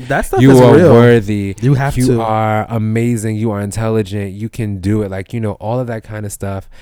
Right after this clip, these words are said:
Speaker 2: I had to really go and also just be like, you know, I forgive myself for,
Speaker 1: Yes.
Speaker 2: you know, judging myself so harshly.
Speaker 1: I'm actually
Speaker 2: Um,
Speaker 1: glad that you really, that you share that because I,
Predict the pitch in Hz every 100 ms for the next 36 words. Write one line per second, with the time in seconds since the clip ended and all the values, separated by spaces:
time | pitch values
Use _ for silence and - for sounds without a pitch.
0 | - _ - 117 - 110 107 101 98 110
1 | 107 104 131 143 139 135 147 135 135 151
2 | 135 147 - 156 156 143 110 98 92 85
3 | - 104 101 101 90 90 - _ _ _
4 | _ _ - 127 120 110 101 113 104 101
5 | 92 92 - 95 92 95 87 85 85 82
6 | 80 82 _ - - - 135 156 117 196
7 | 208 180 139 135 131 - 113 113 117 107
8 | 117 113 110 113 110 107 98 113 113 113